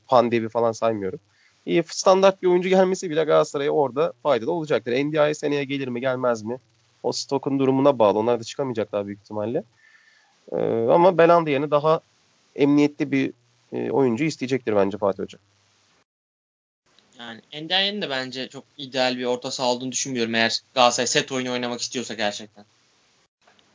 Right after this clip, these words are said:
Speaker 1: Aynen, yani Ndiaye seni rezil de eder, vezir de eder. Aynısını bu maçta gördük. Ndiaye ilk yarıda ve Trabzon orta sahasını tek başına domine etti neredeyse. Ama aynı Ndiaye maçı bitirme şansını da kendi eliyle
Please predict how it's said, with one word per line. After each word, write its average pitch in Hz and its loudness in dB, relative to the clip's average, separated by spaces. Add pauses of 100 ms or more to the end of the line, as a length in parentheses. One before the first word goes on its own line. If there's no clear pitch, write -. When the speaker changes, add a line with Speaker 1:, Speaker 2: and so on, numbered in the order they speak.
(100)
Speaker 1:
Aynen, 160 8
yani 135 6
Ndiaye 208 6
seni 208 0
rezil 208 -4
de 175 2
eder, 185 2 (580)
vezir 180 2
de 113 8
eder. 98 2
Aynısını 196 4
bu 202 -2
maçta 175 0
gördük. 180 -4
Ndiaye 175 2
ilk 202 -8
yarıda 147 2 (400)
ve 117 -6
Trabzon 165 4
orta 180 0
sahasını 156 -2
tek - -4
başına 165 -6
domine 139 0
etti 107 -4
neredeyse. 95 -6 (520)
Ama 175 6
aynı 196 6
Ndiaye 170 0
maçı 180 -6
bitirme 190 -8
şansını 175 -2
da 214 0
kendi 180 2
eliyle 151 2